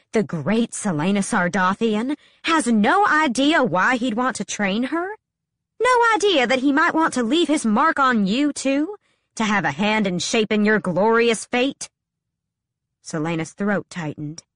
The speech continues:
and she cursed herself for feeling so hurt by the words. She didn't think the master felt that way at all, but she still hissed, "Yes, my glorious fate, shoveling dung in a barn,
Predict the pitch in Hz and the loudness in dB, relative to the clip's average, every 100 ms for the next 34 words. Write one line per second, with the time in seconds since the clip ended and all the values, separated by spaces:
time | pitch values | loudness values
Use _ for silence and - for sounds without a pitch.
0 | _ _ _ _ _ - 185 208 - 262 | _ _ _ _ _ -8 -4 -2 -2 0
1 | 226 - 165 - 151 151 190 175 196 180 | 0 -2 -8 -4 -4 -2 -4 -4 -2 -2
2 | 175 - 202 180 - 233 - 165 151 151 | -4 -2 -2 -2 -2 -4 -4 -6 -6 -6
3 | 165 156 156 - - _ _ _ _ _ | -6 -6 -8 -14 -16 _ _ _ _ _
4 | _ - 403 415 302 302 262 240 226 269 | _ -8 -2 0 0 0 -2 0 0 0
5 | - 247 226 269 233 254 247 254 226 220 | 0 -2 0 -2 0 -2 0 0 0 0
6 | 294 202 135 - - _ _ _ _ - | 0 -2 -6 -14 -20 _ _ _ _ -14
7 | 165 - 220 - 269 240 196 226 202 - | -8 -4 -4 -2 0 0 0 -2 -4 -10
8 | - _ _ _ - 180 180 151 - - | -18 _ _ _ -10 -6 -4 -6 -10 -14
9 | - 180 175 165 143 160 196 202 202 190 | -8 -2 -2 -2 -6 -2 0 2 0 -2
10 | - - 196 139 147 - _ _ _ - | -4 -6 -4 -4 -8 -12 _ _ _ -4
11 | 233 208 214 202 185 196 220 214 208 190 | 0 0 0 0 0 2 2 2 0 0
12 | 220 226 170 135 135 | 0 0 0 -4 -8